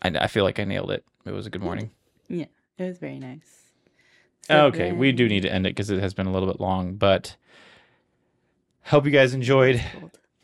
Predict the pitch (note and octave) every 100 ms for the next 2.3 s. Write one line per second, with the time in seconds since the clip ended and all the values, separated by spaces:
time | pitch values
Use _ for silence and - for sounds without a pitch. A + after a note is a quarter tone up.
0 | - A#2 A2+ G#2+ B2+ A2+ G#2+ A2 A#2+ -
1 | A#2 A#2+ A2+ A#2+ B2 A#2+ A#2+ - D#3 D3
2 | D3 C#3+